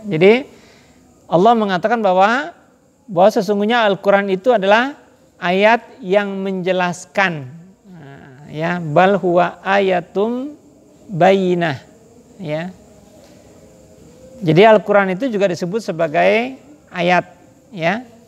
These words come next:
Kemudian ketika Allah bercerita tentang masalah Nabi Isa, ya, Allah mengatakan, "Walina ja'alaka linnasi ayatan." Ya, dan kami menjadikan engkau sebagai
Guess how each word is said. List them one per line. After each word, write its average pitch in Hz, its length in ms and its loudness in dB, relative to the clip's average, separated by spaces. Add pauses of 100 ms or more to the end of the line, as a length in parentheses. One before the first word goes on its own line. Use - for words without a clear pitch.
(2500)
Kemudian 175 400 4
ketika 220 400 4
Allah 226 180 4
bercerita 208 600 -2
tentang 214 320 -6
masalah 208 240 0
Nabi 202 400 -2
Isa, 160 480 -2 (320)
ya, 175 160 -2
Allah 208 160 0
mengatakan, 202 640 -4 (1500)
"Walina 196 600 4
ja'alaka 220 1120 0
linnasi 208 1040 -4
ayatan." 185 880 -2 (640)
Ya, 170 240 -8
dan 165 240 -2
kami 180 320 0
menjadikan 202 720 -2
engkau 180 480 0
sebagai 180 640 -2